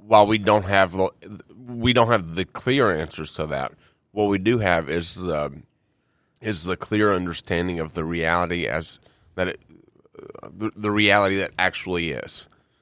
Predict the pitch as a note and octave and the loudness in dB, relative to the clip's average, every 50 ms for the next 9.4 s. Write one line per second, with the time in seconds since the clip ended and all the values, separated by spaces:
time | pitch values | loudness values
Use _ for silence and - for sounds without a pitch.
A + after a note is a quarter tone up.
0 | _ _ _ _ - F2+ G2 G2 G2+ F#2 F#2 F#2+ F#2+ F#2+ F#2 D#2+ E2 - - F#2 | _ _ _ _ -6 -4 -2 0 2 2 2 2 2 0 -2 -2 -6 -8 -4 0
1 | F2 F2 F#2 F#2+ F#2+ - - F#2+ F2+ E2 F2+ F2+ E2+ - - - - - D#2 D#2+ | 2 2 2 2 0 -2 -4 -6 -6 -4 -4 -4 -4 -6 -8 -8 -6 -4 -4 -2
2 | D#2+ D2 G1+ - - - - - E2 F2+ E2 E2 E2+ D#2 D#2+ E2 D2 A#1+ A1 - | -4 -4 -6 -8 -10 -12 -12 -10 -8 -8 -4 -2 -2 -2 -2 -4 -6 -6 -8 -10
3 | - - - G2 G#2 A2+ D#2+ A2 G#2+ A2+ G#2 F#2+ F#2+ - - - F2 - - - | -12 -12 -10 -6 -2 -2 0 0 0 0 0 0 0 0 -2 -6 -8 -10 -6 -2
4 | F#2+ F#2+ F#2+ F2+ - - _ _ _ _ A2 A2 A2+ A2+ G2+ D#2+ B1 F2+ F#2+ F2 | 0 0 0 0 -2 -8 _ _ _ _ -2 0 0 0 0 0 2 2 2 2
5 | D#2+ D#2+ D#2+ - - E2+ E2+ - - - - - - - - _ - G2+ G2+ E2+ | 0 -2 -2 -4 -6 -6 -6 -8 -10 -14 -20 -20 -20 -20 -20 _ -4 -4 -4 -2
6 | - F2 D#2+ - - - F#2+ G2+ G2+ A2 G#2+ G2+ - G2 F#2+ F#2 E2+ F2 F2 F2 | -4 -6 -4 -4 -2 0 2 4 4 4 4 2 0 -2 0 2 4 4 4 2
7 | F2 E2 - _ _ _ _ _ _ _ _ _ _ _ _ _ _ _ _ _ | 0 -4 -10 _ _ _ _ _ _ _ _ _ _ _ _ _ _ _ _ _
8 | - F2 E2 D#2+ C#2+ C#2+ D2 - - - - B2 A#2 A2+ A#2+ A2 F#2+ G#2+ G#2 G2+ | -8 -6 -6 -4 -4 -6 -8 -10 -14 -16 -14 -8 -4 -2 -2 -2 -2 -2 -2 -4
9 | D2+ G#1+ B1+ - - G2 G2 G2 | -4 -6 -8 -12 -10 -8 -6 -6